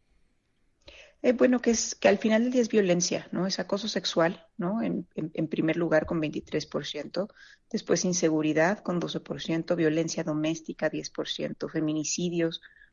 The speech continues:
ocho por ciento, eh, menos oportunidades laborales, discriminación,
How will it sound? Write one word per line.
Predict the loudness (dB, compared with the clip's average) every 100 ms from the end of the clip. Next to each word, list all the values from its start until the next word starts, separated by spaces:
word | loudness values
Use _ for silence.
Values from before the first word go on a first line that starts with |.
| 0
ocho | 2 2 -2
por | -4 -2
ciento, | 0 0 -2 -6 -8 -16 -20 -20 -8
eh, | 0 2
menos | 4 4 2 -2
oportunidades | -6 -4 0 0 0
laborales, | -2 0 0 0 -4 -6
discriminación, | -6 -4 -2 -2 -2 -2 -2 0 -2 -6